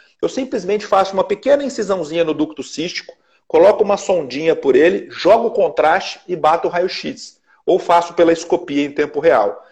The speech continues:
Né? Isso, o contraste desenha as vias biliares durante a cirurgia. Né? Então você tem uma imagem de raio-x, tá, do abdômen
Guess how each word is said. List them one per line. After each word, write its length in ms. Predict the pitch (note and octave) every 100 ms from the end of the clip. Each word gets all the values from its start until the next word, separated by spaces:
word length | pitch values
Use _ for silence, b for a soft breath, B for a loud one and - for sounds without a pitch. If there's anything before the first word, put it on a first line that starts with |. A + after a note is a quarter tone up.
| b _
Né? 260 | C3 E3 -
Isso, 580 | A3+ D4 - C#3 - -
o 80 | -
contraste 580 | G#3 G3+ G3 G3+ A3 G#3
desenha 600 | E3+ A3+ D3+ G3+ C#4 C4
as 120 | D3+
vias 240 | C#3 C#3+ C3
biliares 600 | E3 E3 E3+ C#4 - - _ -
durante 400 | B3 A3+ B3 F3
a 40 |
cirurgia. 640 | - C#4+ C#4+ A3+ G3+ - - _ _ _ -
Né? 80 |
Então 140 | D3 G3
você 180 | G3+ G3+
tem 140 | G#3+
uma 160 | G#3 G3+
imagem 400 | F#3 G#3 F#3+ D#3+
de 120 | D4
raio-x, 840 | D4+ C4+ G#3+ - F#3 B3 - b b b _ _
tá, 220 | B2+ E3
do 140 | D#3+
abdômen 600 | D#3 C#3+ B2 C#3 F#3 A#3